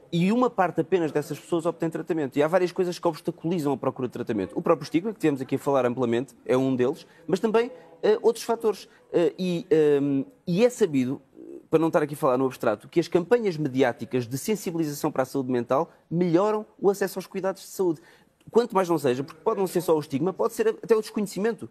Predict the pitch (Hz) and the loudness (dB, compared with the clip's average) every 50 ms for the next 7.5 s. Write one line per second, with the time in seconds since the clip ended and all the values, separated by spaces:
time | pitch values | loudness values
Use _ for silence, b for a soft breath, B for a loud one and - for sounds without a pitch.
0 | b b b - - 143 143 170 - - 135 - 160 156 160 151 147 135 127 - | b b b -2 0 0 0 0 0 -2 -2 0 0 0 2 0 -2 -2 -4 -6
1 | - - - 135 151 160 b b b b 131 - 170 175 180 170 165 - 165 151 | -10 -6 -4 -4 -4 -4 b b b b -4 0 2 2 2 2 0 -2 -4 -2
2 | 156 156 147 - 156 135 - - - - 143 131 127 135 135 - - 147 156 175 | -2 -2 -4 -4 -8 -14 -14 -10 -4 -2 -2 0 0 -2 -4 -4 -2 -4 -4 -4
3 | 175 - 180 180 165 175 170 165 170 165 139 131 - 117 - - - 143 147 127 | -4 -4 -6 -6 -4 -4 -2 -2 -2 -2 -2 -4 -6 -8 -10 -8 -4 -4 -4 -2
4 | 123 131 120 - - 139 127 - - 147 151 - - 175 165 - - 196 - 170 | -2 -6 -6 -4 -4 -4 -4 -4 -4 -6 -6 -4 -6 -8 -8 -8 -8 -4 -2 -2
5 | 147 143 b b b b b b 165 180 - - 226 185 - - 180 160 160 143 | -4 -4 b b b b b b -4 -4 -4 -4 -8 -8 -8 -8 -6 -4 -4 -4
6 | 127 131 - - 156 147 - 143 131 123 - - 131 127 127 123 123 123 123 - | -4 -6 -10 -6 -6 -6 -4 -4 -6 -6 -6 -6 -4 -4 -2 -2 -4 -6 -6 -6
7 | 139 123 - - 143 104 110 113 135 | -6 -6 -4 -4 -4 -2 -4 -6 -8